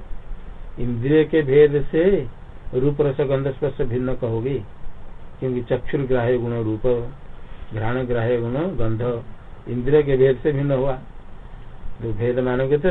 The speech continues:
तद्वदेव वृत्ति भेदा चिदानंद अभिव्यक्ति हेतु नाम। चिद आनंद के अभिव्यक्ति के जो हेतु है वृत्ति, सात्विक वृत्ति में आनंद की अभिव्यक्ति होगी, राजस वृत्ति में आनंद की अभिव्यक्ति नहीं होती।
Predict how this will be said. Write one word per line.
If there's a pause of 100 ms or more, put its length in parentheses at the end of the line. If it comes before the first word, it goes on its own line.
(120)
तद्वदेव (140)
वृत्ति
भेदा
चिदानंद
अभिव्यक्ति
हेतु
नाम। (920)
चिद
आनंद
के
अभिव्यक्ति
के
जो
हेतु
है (520)
वृत्ति, (1120)
सात्विक
वृत्ति
में
आनंद
की
अभिव्यक्ति
होगी, (720)
राजस
वृत्ति
में
आनंद
की
अभिव्यक्ति
नहीं
होती।